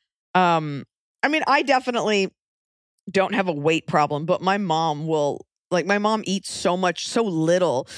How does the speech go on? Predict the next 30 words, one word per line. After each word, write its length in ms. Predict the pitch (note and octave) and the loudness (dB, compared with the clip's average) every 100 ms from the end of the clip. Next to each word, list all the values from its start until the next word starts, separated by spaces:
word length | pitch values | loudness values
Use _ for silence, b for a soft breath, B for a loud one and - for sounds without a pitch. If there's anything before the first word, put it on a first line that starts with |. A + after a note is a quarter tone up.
| B B B B B | B B B B B
and 140 | F#3 F#3+ | -6 -2
she'll 140 | A3 | -2
be 120 | F#3 | 2
like, 160 | G3 F#3 | 0 0
"Stop 320 | - C#4+ D#4+ | 2 2 2
eating. 380 | D#4+ C4+ D#3 - _ _ - | 0 0 -2 -8 _ _ -2
Have 180 | C#4 | 2
an 80 | D#4+ | 2
apple." 440 | D#4 D4 G#3 C3+ - _ _ _ _ | 2 0 -2 -4 -8 _ _ _ _
You 100 | G#3 | -4
know, 120 | G#3+ G3+ | -2 -2
and 80 | |
I'm 100 | G#3+ | -2
like, 200 | A3 A3 A#3+ | 0 0 -2
"Okay, 300 | C4 D4 C4 | 0 2 2
I'm 280 | A#3 A3+ | -2 -4
twice 360 | - - A#3+ A3+ | -6 -2 0 0
your 100 | A3+ | -4
size. 400 | A3 G3 C#3 E3 | 0 0 0 -2
Like, 120 | F3 | 0
I 100 | F3+ | 0
need 200 | F#3+ F#3+ | 0 -2
to 80 | G3+ | -4
eat, 260 | - E3 - _ | -2 -4 -4 _
or 260 | F#3 F#3+ F#3+ | -2 0 2
you're 180 | F3 F3 | 0 -2
gonna 180 | F3+ E3+ | -2 -2
lose 220 | E3 E3 | -2 -2
a 60 | D3 | -2
limb." 340 | C#3 G#2 | -4 -6